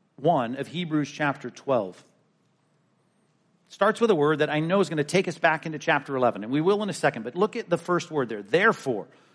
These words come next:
Whatever he's talked about in chapter eleven, if you know your Bible, you know what chapter eleven is all about. Hebrews eleven. All these people that trusted God at great personal cost to themselves. "Since we are surrounded by so great a cloud of witnesses." What's the Greek word for witness?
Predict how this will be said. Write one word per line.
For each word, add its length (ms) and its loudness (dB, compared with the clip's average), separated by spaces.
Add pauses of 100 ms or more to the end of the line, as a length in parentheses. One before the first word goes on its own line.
(200)
Whatever 300 2
he's 100 0
talked 220 2
about 160 0
in 80 -4
chapter 300 -4
eleven, 260 2
if 100 -10
you 80 -6
know 140 -4
your 140 -2
Bible, 280 2
you 80 -6
know 80 -6
what 140 -4
chapter 300 -2
eleven 260 2
is 100 -6
all 120 0
about. 180 -4
Hebrews 400 -4
eleven. 340 2 (480)
All 180 4
these 140 -4
people 180 -8
that 140 -2
trusted 560 -8
God 420 0
at 100 -14
great 220 -4
personal 320 -6
cost 360 -2
to 60 -12
themselves. 640 -4 (840)
"Since 360 2
we 160 0
are 180 2
surrounded 680 -2 (360)
by 160 2
so 260 0
great 440 0
a 120 0
cloud 440 2
of 160 -2
witnesses." 520 -2
What's 160 -6
the 80 -2
Greek 220 -2
word 160 0
for 100 -2
witness? 320 -6